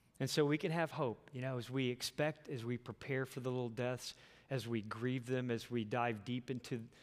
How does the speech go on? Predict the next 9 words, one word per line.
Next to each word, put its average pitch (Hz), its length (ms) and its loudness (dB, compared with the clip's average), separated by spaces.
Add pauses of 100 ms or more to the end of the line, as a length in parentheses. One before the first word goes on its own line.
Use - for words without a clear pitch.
(200)
into 131 200 0
that 117 280 2
process, 117 640 -2 (380)
praying, 117 480 0 (180)
having 135 300 -4
a, 110 60 0
a 113 280 -6
friend, 117 540 0 (360)
uh, 120 200 -6